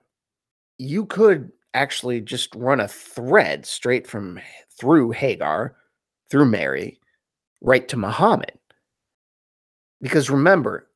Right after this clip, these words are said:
Hagar, Hagar is basically the mother of the Arabs, a people said to descend from her son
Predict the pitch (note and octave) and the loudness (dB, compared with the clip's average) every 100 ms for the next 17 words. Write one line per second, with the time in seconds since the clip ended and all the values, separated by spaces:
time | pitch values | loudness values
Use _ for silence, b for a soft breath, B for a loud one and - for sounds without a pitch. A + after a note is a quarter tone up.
0 | _ - - A3+ G3 D#3+ B2+ A2+ - _ | _ -2 4 4 4 4 2 0 -6 _
1 | _ _ _ _ _ _ _ _ _ _ | _ _ _ _ _ _ _ _ _ _
2 | _ - - G3 C#4 B3+ D#3+ B2 F#3 G3 | _ -12 -4 2 4 4 4 2 0 0
3 | E3+ C#3 B2 B2 C#3 C3+ B2 A#2 - B2 | -2 0 0 0 2 2 2 0 -4 -6
4 | A2 A2+ A2+ - - - - - _ _ | -6 -4 -4 -4 -8 -14 -20 -20 _ _
5 | _ _ _ _ _ _ - B2+ - C3+ | _ _ _ _ _ _ 0 0 2 2
6 | C3 D#3 - B2+ G2+ B2+ C#3+ - F#2+ G2 | 4 2 4 2 2 2 0 0 -4 -6
7 | D3+ G2 E2 C3+ B2+ - C#2 | -6 -6 -6 -6 -6 -8 -12